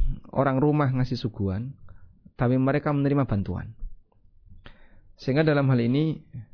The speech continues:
karena semangatnya berbeda, maka kami sarankan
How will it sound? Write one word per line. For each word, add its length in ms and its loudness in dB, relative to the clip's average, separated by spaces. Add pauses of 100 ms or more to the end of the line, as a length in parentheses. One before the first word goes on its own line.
(440)
karena 260 2
semangatnya 540 2
berbeda, 680 -4
maka 300 -8
kami 180 -4
sarankan 640 -6